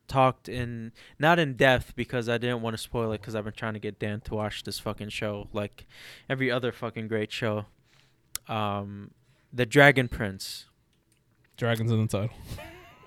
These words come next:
Speaker 1: Um,
Speaker 2: As long as dragon is in the title, it's gonna be there.
Speaker 1: Uh, The Dragon Prince, we, we did an episode on The Dragon Prince. To me, The Dragon Prince is the beautiful, beautiful love child of Avatar: The Last Airbender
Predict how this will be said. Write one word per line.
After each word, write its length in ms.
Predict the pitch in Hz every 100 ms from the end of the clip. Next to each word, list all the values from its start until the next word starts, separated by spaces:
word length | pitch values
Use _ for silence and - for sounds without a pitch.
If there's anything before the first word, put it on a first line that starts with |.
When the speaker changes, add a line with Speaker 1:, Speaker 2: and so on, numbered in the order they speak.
| 143
Speaker 1:
Um, 460 | 127 123 120 113 113
Speaker 2:
As 80 |
long 200 | 139 156
as 80 | 160
dragon 360 | 139 147 151 156
is 140 | 143
in 120 | 151
the 60 | 151
title, 400 | 147 120 113 - _ _ - - -
it's 140 | 139
gonna 160 | - 170
be 140 | 135
there. 160 | 123 113 - - - _ -
Speaker 1:
Uh, 360 | 147 127 127
The 220 | 123 113 127
Dragon 520 | 113 139 151 165 151
Prince, 520 | - 139 123 113 -
we, 120 | 131
we 200 | 123 131
did 200 | 127 151
an 140 | 147 123
episode 680 | 123 - 120 110 110 101 - 127
on 580 | 110 107 104 104 104 -
The 100 | 110
Dragon 340 | 117 110 110 -
Prince. 440 | 117 104 101 -
To 180 | - 123
me, 160 | 127 131
The 100 | 123
Dragon 320 | 120 117 117
Prince 300 | 127 117 -
is 160 | 110 110
the 340 | 110 110 107 - - - - - -
beautiful, 460 | 160 160 135 - 123
beautiful 420 | 127 131 - 131
love 220 | 120 120
child 540 | - 127 113 110 107 80
of 840 | 110 107 107 104 101 - - - _ _ _ _ -
Avatar: 360 | 120 113 - 120
The 60 |
Last 260 | 110 107 -
Airbender 640 | 110 104 101 104 104 101